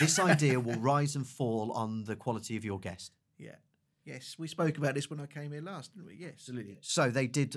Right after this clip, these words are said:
Speaker 1: uh, the one that they did with Bob Mortimer is a piece of audio genius.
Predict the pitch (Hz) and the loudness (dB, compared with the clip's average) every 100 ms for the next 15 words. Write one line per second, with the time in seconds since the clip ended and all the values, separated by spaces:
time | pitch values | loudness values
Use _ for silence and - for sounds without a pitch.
0 | - 123 120 117 113 113 113 - 131 120 | -2 2 4 4 4 4 2 2 2 4
1 | 131 156 143 127 123 127 123 101 - 131 | 4 4 4 0 0 -2 -2 -4 0 0
2 | 113 143 151 147 165 160 156 - _ _ | 0 0 0 -2 -4 -4 -6 -10 _ _
3 | 135 120 123 - 120 - 101 - _ - | -2 0 -2 -4 -2 -2 -6 -10 _ -6
4 | 135 127 117 110 107 101 _ - - 139 | -2 0 2 0 0 -6 _ -4 0 4
5 | 139 147 147 - | 4 2 0 -6